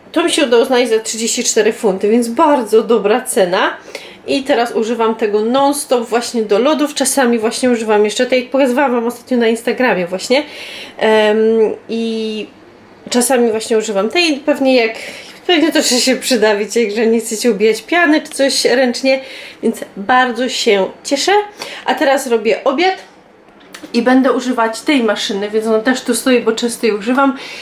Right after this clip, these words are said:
bo będę robić takie fajne, em, klopsiki do pracy. E, ostatnio je robiłam, tylko robiłam z, e, z mięsa z kurczaka, a tutaj mam z indyka i do tego będę potrzebować jeszcze cukinię.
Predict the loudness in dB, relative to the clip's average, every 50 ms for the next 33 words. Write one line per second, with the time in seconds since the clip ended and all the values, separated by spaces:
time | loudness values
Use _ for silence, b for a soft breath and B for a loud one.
0 | B B B 0 2 4 4 2 2 2 0 0 0 2 2 2 0 0 -2 -6
1 | -10 -10 -8 -4 -4 -4 -2 -2 -4 -4 0 0 2 2 4 4 4 6 6 6
2 | 4 2 0 -2 -2 0 0 0 0 0 2 2 2 2 0 -2 -4 -12 -18 -20
3 | -20 -20 -20 -20 -20 -20 -20 -18 -2 0 0 0 2 0 -4 -4 -4 -4 -2 -2
4 | 0 0 0 0 0 -2 0 2 2 2 2 0 -2 0 2 2 2 0 B B
5 | B B B B B B 2 2 2 2 2 0 0 2 4 4 4 4 2 0
6 | 2 0 0 0 0 -2 -2 -2 2 0 2 0 2 2 2 2 2 0 -2 -4
7 | -6 -6 -4 -4 -4 -2 0 0 0 0 0 -2 -2 0 2 4 4 2 2 2
8 | 2 2 2 2 -2 -2 -2 -2 0 2 0 0 0 0 0 0 0 0 -4 -6
9 | -2 0 2 2 2 2 2 0 0 -2 -6 -8 -10 -4 0 4 4 4 4 2
10 | -2 0 2 2 2 2 0 B B B B B B B B B -4 -4 -4 0
11 | 0 2 2 2 2 2 2 0 -2 -6 -4 -4 -2 -2 0 2 0 0 0 -2
12 | -4 -4 -4 -6 -2 -2 -2 -2 -4 -8 -12 -8 -6 -8 -8 -8 -14 -14 -8 -2
13 | 0 0 2 2 4 4 4 4 4 4 4 4 2 2 2 2 2 2 2 2
14 | 0